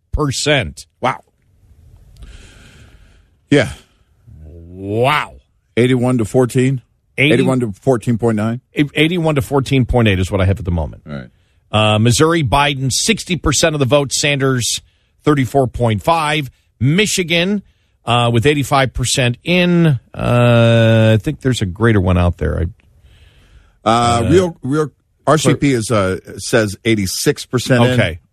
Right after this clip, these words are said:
Speaker 2: and
Speaker 1: Okay.
Speaker 2: Biden is at, uh, fifty-two point eight,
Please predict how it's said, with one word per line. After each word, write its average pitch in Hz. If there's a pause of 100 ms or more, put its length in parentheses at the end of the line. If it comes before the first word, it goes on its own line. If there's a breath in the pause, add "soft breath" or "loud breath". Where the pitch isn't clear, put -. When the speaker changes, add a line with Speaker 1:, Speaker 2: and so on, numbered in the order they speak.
Speaker 2:
and 98
Speaker 1:
Okay. 78
Speaker 2:
Biden 104
is 95
at, 90
uh, 82
fifty-two 120
point 107
eight, 95